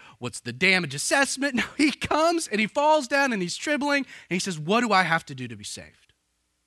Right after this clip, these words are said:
Like, talk about an open door. Like, that would be like you in, in your cubicle,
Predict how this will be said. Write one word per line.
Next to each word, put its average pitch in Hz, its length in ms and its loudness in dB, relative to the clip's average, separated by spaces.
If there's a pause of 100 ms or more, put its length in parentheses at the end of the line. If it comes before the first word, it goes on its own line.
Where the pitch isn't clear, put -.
(800)
Like, 147 100 -18
talk - 300 -2
about 156 340 0
an 113 120 -8
open 123 340 -6
door. 113 380 -14 (2500)
Like, 226 260 4
that 320 140 2
would 330 140 0
be 277 200 2
like 240 260 0
you 254 240 0
in, 214 160 0
in 185 200 -2
your 214 160 2
cubicle, 160 680 -2